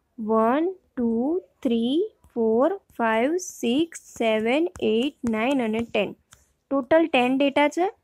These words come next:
તો ટેનના આપણે હાફ કરીએ તો કેટલા થાય? પાંચ થઈ જાય. એટલે ફાઇવ ડેટા આ બાજુ અને ફાઇવ ડેટા આ બાજુ. તો હવે આમાંથી આપણે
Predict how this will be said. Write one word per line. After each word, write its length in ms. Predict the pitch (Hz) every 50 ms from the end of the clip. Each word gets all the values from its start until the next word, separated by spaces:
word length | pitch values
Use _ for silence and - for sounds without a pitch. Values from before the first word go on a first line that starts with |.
| _ _ _ _ _ _ _ _ _ _ - -
તો 100 | 349 381
ટેનના 640 | - - - - - 262 254 254 269 294 320 359 381 381
આપણે 240 | 359 359 359 349 349 302 240 233
હાફ 280 | 262 254 302 311 - - -
કરીએ 340 | 359 359 349 285 254 233 220 233 -
તો 100 | 294 302 - 339
કેટલા 220 | 339 339 339 320 302 -
થાય? 200 | 233 220 226 - - 240
પાંચ 240 | 233 247 269 - - -
થઈ 140 | 277 269
જાય. 200 | 262 330 370 427 - _ _ _ _ _ _ _ -
એટલે 180 | 254 269 302 294 - -
ફાઇવ 280 | 254 226 220 240 262 247
ડેટા 300 | 277 277 269 - 285 277
આ 80 | 262 254 294
બાજુ 260 | 330 349 370 415 480 480 - _ -
અને 200 | - 277 294 339 349
ફાઇવ 340 | - - 262 233 233 247 233
ડેટા 260 | 254 240 226 240 226 214
આ 60 | 190 165
બાજુ. 240 | 170 170 - - - - _ _ - - _ _ _ _
તો 120 | - 381 359 320
હવે 200 | 320 330 381 392 370 311
આમાંથી 420 | 277 262 254 311 349 349 370 392 359
આપણે 160 | 359 339 349